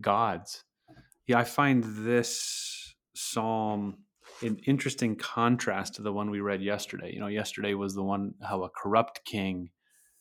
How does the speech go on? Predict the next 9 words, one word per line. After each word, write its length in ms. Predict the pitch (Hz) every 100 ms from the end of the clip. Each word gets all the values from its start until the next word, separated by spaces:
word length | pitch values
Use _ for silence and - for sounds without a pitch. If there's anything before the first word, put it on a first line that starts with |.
| _ _ _ -
corrupts 360 | 107 107 -
the 120 | -
whole 200 | 101 101
nation, 640 | 95 101 117 - 92 95 95
and 160 | 107 101
yet 220 | 98 95
this 260 | 117 135 110
one 180 | 104
is, 240 | 98 95